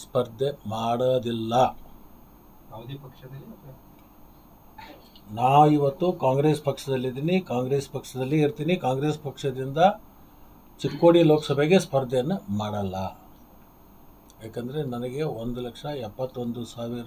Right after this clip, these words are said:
Speaker 1: ಜನರು ಆದೇಶ ಮಾಡಿದ್ದಾರೆ, ಶಾಸಕಾಗಿ ಇಲ್ಲಿ ಇರಬೇಕು ಅಂತ ಹೇಳಿ, ಶಾಸಕಾಗಿ ನಾನು ಇರ್ತೀನಿ. ಮತ್ತೆ
Speaker 2: ಸರಿ, ಸರಿ, ಸರಿ.
Speaker 1: ಸಾಕ?
Speaker 2: ಸರಿ.
Speaker 1: ಏನ್ ಉತ್ತರ ಕೊಡ್ತಾರೆ ನೋಡೋಣ.
Speaker 2: ಸರ್, ಬೀದರ್ನಿಂದ ನೀವು ಬಿ ಜೆ ಪಿಯಿಂದ ಲೋಕಸಭೆ ಕ್ಷೇತ್ರಕ್ಕೆ ಸ್ಪರ್ಧೆ ಮಾಡ್ತೀರಂತೆ?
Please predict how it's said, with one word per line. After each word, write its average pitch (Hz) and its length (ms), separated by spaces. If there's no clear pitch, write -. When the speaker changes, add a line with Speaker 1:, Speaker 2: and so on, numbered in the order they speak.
Speaker 1:
ಜನರು 135 420
ಆದೇಶ 135 340
ಮಾಡಿದ್ದಾರೆ, 127 680
ಶಾಸಕಾಗಿ 127 640
ಇಲ್ಲಿ 123 280
ಇರಬೇಕು 120 440
ಅಂತ 104 140
ಹೇಳಿ, 160 280
ಶಾಸಕಾಗಿ 107 420
ನಾನು 156 180
ಇರ್ತೀನಿ. 92 300
ಮತ್ತೆ - 440
Speaker 2:
ಸರಿ, - 420
ಸರಿ, - 100
ಸರಿ. - 0
Speaker 1:
ಸಾಕ? - 200
Speaker 2:
ಸರಿ. 151 880
Speaker 1:
ಏನ್ 139 80
ಉತ್ತರ 127 180
ಕೊಡ್ತಾರೆ 190 360
ನೋಡೋಣ. 180 320
Speaker 2:
ಸರ್, - 400
ಬೀದರ್ನಿಂದ 190 560
ನೀವು 190 200
ಬಿ 147 120
ಜೆ 170 200
ಪಿಯಿಂದ 170 200
ಲೋಕಸಭೆ 160 580
ಕ್ಷೇತ್ರಕ್ಕೆ 151 380
ಸ್ಪರ್ಧೆ 135 280
ಮಾಡ್ತೀರಂತೆ? 160 640